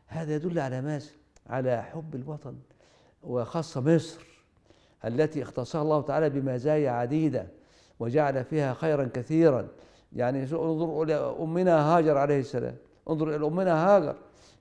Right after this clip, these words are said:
يعني، آه، أم الم-، آه، أم الم-، أم المؤمنين الأنبياء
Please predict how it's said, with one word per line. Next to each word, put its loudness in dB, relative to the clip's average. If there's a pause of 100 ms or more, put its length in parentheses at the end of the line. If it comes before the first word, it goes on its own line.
يعني، 0
آه، -2 (500)
أم 0
الم-، -2
آه، -2
أم -2
الم-، -2 (100)
أم 0
المؤمنين 2
الأنبياء 6